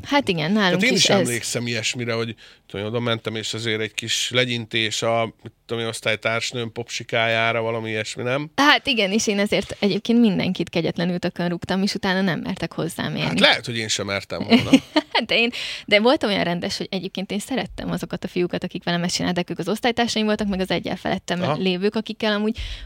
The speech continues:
Speaker 1: oviban csoportások voltunk két-három évig, mert én névesztes voltam.
Speaker 2: Mhm.
Speaker 1: És akkor jöttek oda, hogy akkor most megfogják a fenekemet, és akkor, és akkor én mondtam nekik, hogy hát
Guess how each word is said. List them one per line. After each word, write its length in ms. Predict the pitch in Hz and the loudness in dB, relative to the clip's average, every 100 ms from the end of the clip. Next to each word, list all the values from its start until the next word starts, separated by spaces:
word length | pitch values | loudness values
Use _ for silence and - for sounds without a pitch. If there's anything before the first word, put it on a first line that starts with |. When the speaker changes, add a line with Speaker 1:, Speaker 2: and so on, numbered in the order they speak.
| - | 2
Speaker 1:
oviban 580 | 302 285 196 170 175 196 | 4 4 2 2 2 2
csoportások 640 | 233 - 165 175 175 - | -2 0 0 0 -2 -2
voltunk 280 | 185 175 190 | -2 -2 -2
két-három 480 | 196 180 170 165 175 | -2 -2 -4 -2 -2
évig, 220 | 180 202 | 0 0
mert 160 | 202 196 | 0 0
én 80 | |
névesztes 540 | 202 - - - - - | 0 -2 -6 -10 -10 -10
voltam. 340 | - - - 185 | -8 -8 -6 -6
Speaker 2:
Mhm. 120 | 117 | -6
Speaker 1:
És 300 | 147 - - | -6 -8 -10
akkor 140 | - 208 | 2 6
jöttek 380 | 247 - 170 - 160 | 6 4 -4 -4 -4
oda, 280 | 202 196 202 | 0 2 4
hogy 160 | 208 | 2
akkor 240 | 196 - 185 | 0 0 0
most 140 | 196 | 0
megfogják 380 | 196 - 156 170 | -2 -4 -8 -8
a 40 | |
fenekemet, 600 | - 156 175 - 170 202 | -8 -6 -6 -4 -2 -2
és 140 | 196 - | 0 -2
akkor, 320 | - 175 196 - | 0 0 0 -4
és 160 | 196 - | -2 -2
akkor 160 | - | 0
én 80 | 180 | 0
mondtam 240 | 190 175 170 | 0 0 -2
nekik, 220 | 180 - | -4 -6
hogy 100 | 185 | -12
hát 140 | 202 | -10